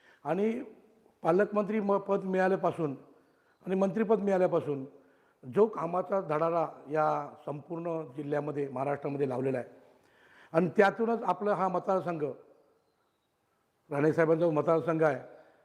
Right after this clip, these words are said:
कणकवली, देवगड, वैभववाडी, या मतदारसंघामध्ये प्रत्येक गावागावात, प्रत्येक गावातल्या समस्या सोडवण्याचं काम या दरम्यान रा-, नेतेजी राणेसाहेबांनी केलेलं आहे.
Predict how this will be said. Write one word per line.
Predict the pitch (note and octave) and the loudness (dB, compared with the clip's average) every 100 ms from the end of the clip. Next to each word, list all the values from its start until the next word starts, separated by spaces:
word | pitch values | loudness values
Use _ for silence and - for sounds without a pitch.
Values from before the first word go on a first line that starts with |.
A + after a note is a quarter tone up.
| _ | _
कणकवली, | C#3 C#3 D#3 D#3+ | -4 0 0 2
देवगड, | D3 D3 D3+ | 2 4 4
वैभववाडी, | D3+ D3+ D#3+ C3+ A#2 - - _ _ - | 4 6 4 2 -4 -14 -20 _ _ -4
या | F#3 | -2
मतदारसंघामध्ये | F#3+ F3 G#3 G3+ G3 F#3+ G3 G3 G#3 | -2 -2 -2 -2 -4 -2 -2 0 0
प्रत्येक | G#3 F#3+ - - A#3+ F#3+ | 0 -6 -6 -8 -6 -6
गावागावात, | E3 E3 G3+ F#3 E3+ D#3+ - - - _ _ _ _ | -2 2 4 4 2 0 -6 -20 -20 _ _ _ _
प्रत्येक | F3 F3 - A3+ | -8 -8 -6 -6
गावातल्या | F3 D#3+ F#3 F#3+ G3+ - | -2 0 0 0 -6 -6
समस्या | E3+ F#3+ - G3 | -6 -6 -4 -6
सोडवण्याचं | - E3 E3+ D#3+ | -4 -6 -6 -6
काम | D#3+ E3 D#3+ A#2+ - - _ _ _ _ _ - | -4 0 0 -2 -14 -20 _ _ _ _ _ -6
या | D3 | -4
दरम्यान | D3+ D3+ D#3 E3+ | -2 -2 0 0
रा-, | D#3+ D3 D3 | 0 2 0
नेतेजी | D3 C#3+ C#3+ D3 | 0 -2 -4 4
राणेसाहेबांनी | D3+ D3 D3+ D#3 D3 C#3+ | 4 6 4 2 2 -2
केलेलं | D3+ C3+ | 0 0
आहे. | A#2+ | -2